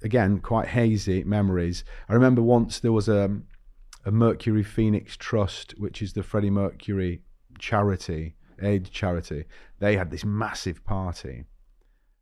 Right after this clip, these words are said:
And, uh, me and my old mate, Matt Everett, went, both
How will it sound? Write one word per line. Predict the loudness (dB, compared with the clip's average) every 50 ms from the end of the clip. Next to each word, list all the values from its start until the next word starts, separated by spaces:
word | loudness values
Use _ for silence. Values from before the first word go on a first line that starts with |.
| _ _ _ _ _ -6
And, | -4 -4 -2 -2 -4
uh, | -2 -2
me | 0 2 2 2
and | 2 0 -2 -4 -8
my | -6 -2 0 0 0
old | 0 0
mate, | -2 -2 -2 -2 -4
Matt | -4 -4 -4
Everett, | -4 -4 -4 -4 -6 -6
went, | -6 -6 -4 -4 -6 -8 -10 -14 -18 -10 -6
both | -2 0 0 0 -2 -4 -8 -16